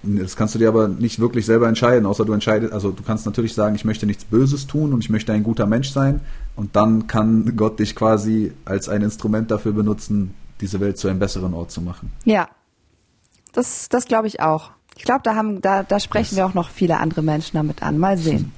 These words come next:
Speaker 2: Wir freuen uns auf
Speaker 1: Ich
Speaker 2: Feedback.
Speaker 1: glaube auch.
Speaker 2: <laughs> Wir schwitzen, äh, wir schwitzen.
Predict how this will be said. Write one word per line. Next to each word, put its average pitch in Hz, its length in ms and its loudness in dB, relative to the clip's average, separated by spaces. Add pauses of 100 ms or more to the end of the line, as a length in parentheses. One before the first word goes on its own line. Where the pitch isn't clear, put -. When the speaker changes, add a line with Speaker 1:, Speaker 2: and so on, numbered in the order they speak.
Speaker 2:
Wir 185 100 2
freuen 196 320 0
uns - 140 -2
auf 175 100 -2
Speaker 1:
Ich 190 220 2
Speaker 2:
Feedback. 123 260 4
Speaker 1:
glaube 101 160 0
auch. 95 40 -2 (380)
Speaker 2:
<laughs> - 380 -10
Wir 226 100 6
schwitzen, 254 380 0
äh, 113 180 -2
wir 180 140 4
schwitzen. 175 420 -2